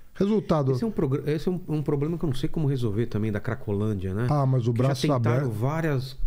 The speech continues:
Speaker 2: várias coisas e
Speaker 1: Não, mas é que você não pode descontinuar o que
Speaker 2: Então,
Speaker 1: tá dando certo, né?
Speaker 2: a gente tem um número grande de, de, de
Speaker 1: Usuários.
Speaker 2: de usuários, n-, concentrado, né, no, no
Speaker 1: Sim.
Speaker 2: local, que é lá perto da Luz, né?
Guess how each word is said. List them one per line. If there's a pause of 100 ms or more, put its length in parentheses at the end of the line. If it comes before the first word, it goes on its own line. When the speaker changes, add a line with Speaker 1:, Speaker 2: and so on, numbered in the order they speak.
(140)
Speaker 2:
várias
coisas
e
Speaker 1:
Não,
mas
é
que
você
não
pode
descontinuar
o
que
Speaker 2:
Então,
Speaker 1:
tá
dando
certo,
né?
Speaker 2:
a
gente
tem (340)
um
número
grande
de,
de,
de
Speaker 1:
Usuários.
Speaker 2:
de
usuários, (440)
n-,
concentrado,
né,
no,
no
Speaker 1:
Sim.
Speaker 2:
local,
que
é
lá
perto
da
Luz,
né?